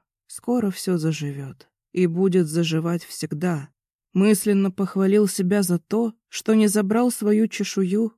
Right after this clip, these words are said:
у любимой женщины. Чуть поколдовал над ней, так нужно было. Девушка едва слышно вздохнула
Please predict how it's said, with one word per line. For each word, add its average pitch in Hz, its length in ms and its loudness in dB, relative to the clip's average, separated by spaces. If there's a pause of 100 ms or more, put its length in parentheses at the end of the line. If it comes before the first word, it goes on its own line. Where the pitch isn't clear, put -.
у 180 100 2
любимой 190 460 4
женщины. 151 800 -4 (440)
Чуть 294 260 -2
поколдовал 175 760 0
над 214 220 0
ней, 202 440 -2 (280)
так 202 260 -8
нужно 196 400 -2
было. 131 420 -14 (480)
Девушка 240 480 0
едва 220 460 2
слышно 220 560 -2
вздохнула 202 880 0